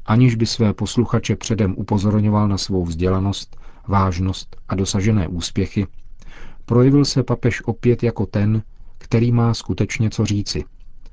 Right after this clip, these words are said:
Nejenom osobám zbožným, ale i plaše zbožným a dokonce i bezbožným, který svou vnímavou skromností jakoby hypnotizuje a dokáže neodolatelným způsobem vybídnout k zamyšlení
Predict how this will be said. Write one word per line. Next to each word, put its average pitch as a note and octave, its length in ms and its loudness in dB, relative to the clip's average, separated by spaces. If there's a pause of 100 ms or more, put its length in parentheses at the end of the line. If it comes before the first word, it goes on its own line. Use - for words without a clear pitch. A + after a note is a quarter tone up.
(240)
Nejenom A2 440 4
osobám F#2 440 -2
zbožným, F#2 600 0 (420)
ale A2 180 4
i A#2+ 160 0
plaše G#2+ 400 0
zbožným F2 560 0 (380)
a G#2+ 80 2
dokonce A#2 460 2
i A2+ 160 -4
bezbožným, F2 720 -2 (760)
který C3+ 300 4
svou C3+ 300 4
vnímavou A#2+ 540 4
skromností A#2 840 2
jakoby G#2 380 0
hypnotizuje G#2+ 760 2 (400)
a G#2 80 0
dokáže G#2 540 2
neodolatelným B2 880 4
způsobem A2 720 0
vybídnout G2+ 560 0
k F2 60 -4
zamyšlení G#2+ 800 2